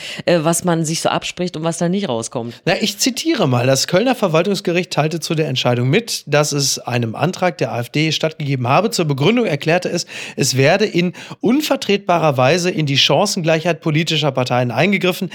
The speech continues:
Speaker 1: Alles spreche dafür, dass sich das Bundesamt für Verfassungsschutz nicht an seine sogenannte Stillhaltezusagen gehalten, beziehungsweise nicht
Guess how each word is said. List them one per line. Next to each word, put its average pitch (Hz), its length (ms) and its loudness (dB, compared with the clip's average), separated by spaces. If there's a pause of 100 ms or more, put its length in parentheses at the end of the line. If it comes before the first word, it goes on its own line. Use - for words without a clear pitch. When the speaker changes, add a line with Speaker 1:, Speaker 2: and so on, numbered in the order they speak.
(260)
Speaker 1:
Alles 226 340 2
spreche 180 340 0
dafür, 147 320 0
dass 139 180 -2
sich 135 120 -4
das 123 160 -4
Bundesamt 190 480 0
für 151 100 -4
Verfassungsschutz 147 720 -2 (280)
nicht 180 380 2
an 180 100 0
seine 156 240 4
sogenannte 156 460 0
Stillhaltezusagen 156 1000 0
gehalten, 151 420 0
beziehungsweise 143 580 0
nicht 180 360 0